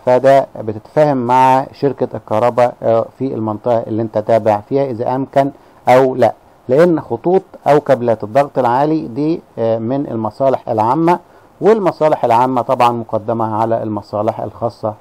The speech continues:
في، آه، القانون. آه، في النهاية بتمنى أن أكون، آه، وصلت لك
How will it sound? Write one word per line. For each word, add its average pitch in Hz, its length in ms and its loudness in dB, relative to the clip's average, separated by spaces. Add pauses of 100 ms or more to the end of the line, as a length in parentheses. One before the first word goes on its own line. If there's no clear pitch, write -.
في، 110 220 -4 (440)
آه، 104 220 -2
القانون. 110 420 -2 (460)
آه، 120 140 0 (100)
في 208 60 0
النهاية 202 400 4 (500)
بتمنى 147 440 -2
أن 131 80 -4
أكون، 147 420 -4 (140)
آه، 110 140 -4
وصلت 127 420 -4
لك 120 160 -4